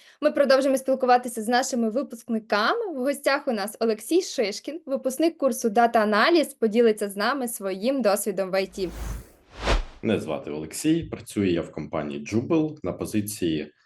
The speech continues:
Speaker 2: аналітика. Власне, про Jubel трошки можу розповісти, що це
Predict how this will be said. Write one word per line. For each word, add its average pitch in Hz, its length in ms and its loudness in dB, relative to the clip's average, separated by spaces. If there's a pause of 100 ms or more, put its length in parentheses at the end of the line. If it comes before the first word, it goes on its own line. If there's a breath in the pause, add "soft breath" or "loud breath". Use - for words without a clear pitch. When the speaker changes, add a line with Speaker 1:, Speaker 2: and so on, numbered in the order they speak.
(100)
Speaker 2:
аналітика. 85 840 -4 (140)
Власне, 98 440 0
про 85 500 -4 (120)
Jubel 92 260 -2
трошки - 280 -10
можу 82 240 -6
розповісти, 80 560 -6
що 76 500 -6
це 73 320 -8